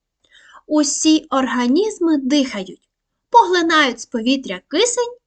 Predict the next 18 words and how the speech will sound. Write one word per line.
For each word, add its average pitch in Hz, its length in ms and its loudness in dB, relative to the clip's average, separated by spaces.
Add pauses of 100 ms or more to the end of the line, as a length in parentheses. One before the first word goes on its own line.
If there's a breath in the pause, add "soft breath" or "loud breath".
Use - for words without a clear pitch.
і 392 140 2
видихають 339 840 0
вуглекислий 254 800 0
газ. 320 360 -2 (600 soft breath)
Поставте 320 500 2
відео 269 340 0
на 240 120 -2
паузу 262 560 0
і 294 180 4
відтворіть 277 540 0
цю 277 100 -4
навчальну 320 560 0
одиницю 302 600 -2 (140)
три 208 340 -2
рази 480 380 4 (280)
із 762 280 -12
пам'яті. 208 640 -6 (4000 loud breath)
Чудово! 302 680 0